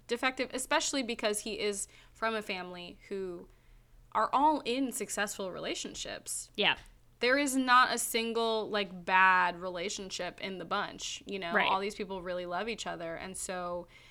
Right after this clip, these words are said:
Speaker 1: um, you know, I ta-, I've talked with friends before where I'm like, you know, having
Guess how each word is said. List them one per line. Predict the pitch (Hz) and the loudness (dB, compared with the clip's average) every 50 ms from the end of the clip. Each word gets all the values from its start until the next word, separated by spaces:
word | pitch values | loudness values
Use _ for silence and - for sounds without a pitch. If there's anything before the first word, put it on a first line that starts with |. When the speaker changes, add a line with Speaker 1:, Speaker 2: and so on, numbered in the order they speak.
| - - - - - - - - | -20 -20 -20 -20 -20 -16 -10 -6
Speaker 1:
um, | 196 190 185 175 165 156 151 143 98 92 - - _ - - | -4 -2 -2 -2 -4 -6 -8 -10 -12 -16 -18 -20 _ -16 -8
you | 226 247 269 | -2 0 2
know, | 254 - | 4 6
I | - 254 | 4 4
ta-, | 269 269 277 262 | 4 6 6 8
I've | - 240 262 262 | 8 8 6 6
talked | - 349 339 339 311 | 6 4 4 6 4
with | 302 277 | 0 0
friends | - 220 202 208 214 214 | 0 0 0 0 -2 -6
before | - 202 190 - 202 202 196 196 190 | -6 -8 -8 -4 -2 0 0 0 0
where | 185 180 | 0 -2
I'm | 180 180 180 180 | -2 -2 -4 -4
like, | 180 180 180 175 175 - - - - - - - - - - - - - - - - - | -4 -4 -4 -4 -6 -8 -10 -14 -20 -20 -20 -20 -20 -20 -20 -20 -20 -20 -20 -18 -8 -2
you | 226 269 | 2 4
know, | 269 247 233 | 4 4 4
having | 233 - 262 269 302 311 349 349 320 302 285 262 233 208 - | 2 6 6 6 6 8 6 4 4 4 2 0 -2 -4 -8